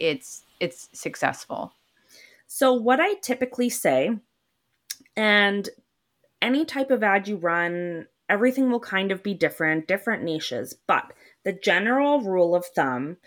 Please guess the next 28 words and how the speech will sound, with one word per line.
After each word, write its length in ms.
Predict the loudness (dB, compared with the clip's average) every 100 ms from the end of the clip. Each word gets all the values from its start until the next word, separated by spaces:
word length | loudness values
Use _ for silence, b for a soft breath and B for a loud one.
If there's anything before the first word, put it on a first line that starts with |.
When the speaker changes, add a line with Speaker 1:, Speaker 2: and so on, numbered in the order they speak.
| b b _
Speaker 2:
is 760 | 2 4 6 6 4 0 -8 -12 _ _ _ _ 2
if 300 | 4 4 -2
your 420 | 2 4 4 2
link 420 | -6 -6 -8 -12 -6
click-through 520 | -4 -4 -6 -2 0
rate 580 | 2 2 0 -8 -18 -18 _ _ -2
is 480 | 2 4 2 -2
one 200 | -6 -6
percent 380 | -6 -6 -4 -2
or 80 | -4
higher, 580 | 0 2 2 2 -2 -8 _ _
you're 280 | -10 -4 0
doing 340 | 2 2 0
well. 420 | -6 -6 -6 -8 _ b b b
So 580 | -10 4 6 6 4 -2 -8
how 260 | -2 0
it 100 | 0
typically 380 | -4 -6 0 2
works 360 | 4 2 2 0
is 140 | 0
you've 160 | 0 2
got 240 | 2 4
this 200 | 2 0
number 400 | 2 2 2 0
called 260 | 0 0 0
a 40 |
click-through 480 | 0 -4 -4 -4 -4
rate. 240 | -2 -4